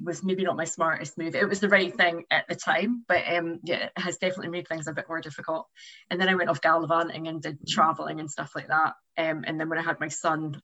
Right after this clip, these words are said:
I went back to the psychology. Um, and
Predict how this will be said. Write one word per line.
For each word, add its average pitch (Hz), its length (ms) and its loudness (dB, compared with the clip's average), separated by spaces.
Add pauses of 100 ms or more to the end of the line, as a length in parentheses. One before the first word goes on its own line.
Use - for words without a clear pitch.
I 160 80 -2
went 156 200 -2
back 151 320 2
to 156 80 -10
the 139 60 -12
psychology. 147 800 -6 (600)
Um, 160 460 0 (680)
and 165 400 6